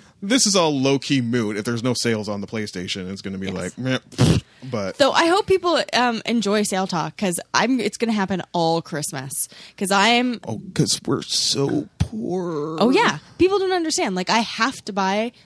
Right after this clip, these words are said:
Speaker 2: things on sale.
Speaker 1: It's funny. <laughs> Leah the Brazilian, I think, one day, one day, uh, when we went to that record show, <laughs> pointed out something I already knew internally, but that, like, you ain't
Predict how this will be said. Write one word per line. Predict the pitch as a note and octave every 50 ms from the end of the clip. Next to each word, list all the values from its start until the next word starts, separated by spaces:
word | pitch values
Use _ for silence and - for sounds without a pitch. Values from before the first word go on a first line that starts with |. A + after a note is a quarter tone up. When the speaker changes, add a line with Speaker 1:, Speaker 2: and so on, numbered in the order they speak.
| _ _
Speaker 2:
things | - G#3 G3 G3+ F#3
on | E3+ D#3+ E3
sale. | E3 F#3 G3+ F#3+ - - - _ _ -
Speaker 1:
It's | - C3 - -
funny. | - C#3 B2 A#2+ A2 G#2 B2+ -
<laughs> | A3 F3+ A#2+
Leah | A#2+ A#2+ B2+ C3 C3+
the | A#2 A2+
Brazilian, | G2+ A#2 G2 A#2 B2 B2 G#2 G2
I | G#2
think, | - A2 G2+
one | G#2+ G2+ G2+ G2+
day, | G2+ G#2 A2 - - D#3+ - -
one | A#2 A2 G2 F#2+
day, | F#2 F#2 G2
uh, | F#2+ E2 G2 G#2+
when | F#2 F#2 A2 G#2+ G#2
we | G2+
went | G2+ G2+ -
to | G#2
that | F#2 F2+
record | G2 G#2 - A#2 A2
show, | - F#2+ F#2+ F#2+ - _ - - - -
<laughs> | _ _ - - B3+ -
pointed | - E3 C3 B2 A#2+ A#2+
out | A2+ A2+ G2+
something | - G3+ F3+ F3+ D3
I | C3 -
already | - G#2+ A#2 A#2 A#2+ A2 G#2
knew | G2+ F#2+ G2 A2 A#2+
internally, | A2 G2 - - A2 A2 A#2 A#2+ C#3+ D#3 E3+ - - - - _ _ _ _ _ _
but | - A#2 F#2
that, | - A2 G2+ D2+
like, | G2 G2 F2+ F2+ - - - _ _ _ _ _ _ _ _ _ _ _ _ _ _ _ _ -
you | B2+ A2+ C3 D#3 A3 C#4+ G#4 -
ain't | D#3 D#3+ E3 E3 D#3+